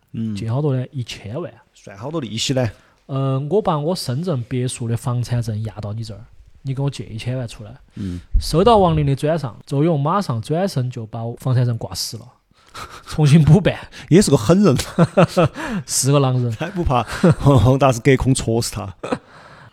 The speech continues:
Speaker 2: 两个人最终就闹掰了，还是因为钱嘛，从这些礼金到房屋款、
Speaker 1: 对啊。
Speaker 2: 借款、拜师费，两个人开始互骂。王林就说周勇白眼儿了，开始向相关的政府部门写信、上访举报他搞权钱交易。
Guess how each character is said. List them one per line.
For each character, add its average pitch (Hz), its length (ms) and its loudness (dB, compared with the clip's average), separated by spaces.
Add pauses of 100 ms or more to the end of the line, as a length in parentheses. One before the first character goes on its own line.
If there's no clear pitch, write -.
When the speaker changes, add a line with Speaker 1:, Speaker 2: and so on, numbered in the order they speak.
Speaker 2:
两 185 220 2
个 220 120 6
人 143 120 4
最 120 140 -4
终 120 180 -2
就 175 120 2
闹 107 160 -4
掰 104 240 -10
了， 123 160 -10 (120)
还 - 240 -4
是 123 160 -4
因 135 80 -2
为 151 140 -2
钱 110 320 -10
嘛， 104 180 -14
从 127 240 -12
这 123 80 -8
些 113 180 -8
礼 143 220 -8
金 131 240 -10
到 117 220 -12
房 127 280 -8
屋 127 180 -8
款、 - 180 -16
Speaker 1:
对 123 60 -10
啊。 113 40 -12
Speaker 2:
借 117 220 -16
款、 135 280 -8
拜 110 160 -10
师 131 180 -8
费， 123 180 -10 (220)
两 185 120 -2
个 214 80 0
人 170 80 2
开 139 140 2
始 185 80 -2
互 - 260 -8
骂。 113 180 -12 (340)
王 147 220 -2
林 160 140 0
就 135 160 -2
说 131 180 -2
周 131 180 -4
勇 156 180 -2
白 147 120 -4
眼 143 160 0
儿 147 40 -2
了， 120 300 -8 (100)
开 131 140 -4
始 160 160 -4
向 117 420 -4
相 131 240 -6
关 156 180 0
的 165 140 0
政 123 220 -8
府 143 100 -4
部 143 100 -8
门 120 240 -6
写 156 240 -6
信、 107 380 -10
上 101 300 -12
访 135 280 -6
举 170 200 -12
报 131 180 -8
他 110 240 -12
搞 135 400 -10
权 139 260 -8
钱 131 200 -4
交 110 200 -8
易。 117 60 -8